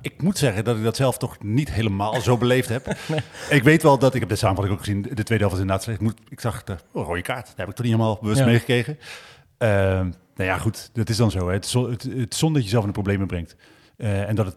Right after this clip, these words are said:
Speaker 1: aan het einde van de wedstrijd bijna nog twee twee wordt. Het is goed dat je hem over de streep trekt.
Speaker 2: Mhm.
Speaker 1: Ik zag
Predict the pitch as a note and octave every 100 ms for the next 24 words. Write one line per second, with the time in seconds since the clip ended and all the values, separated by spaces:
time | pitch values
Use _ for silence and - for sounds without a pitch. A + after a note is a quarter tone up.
0 | - G2 G2 A#2+ A2+ A2+ A2+ G2+ A2 A#2+
1 | A#2 A2+ - A2 - A2+ B2 C3+ - -
2 | - A#2 G2+ G2+ F2+ - A2 - A2+ _
3 | A2 G#2+ F#2+ G#2 - E2+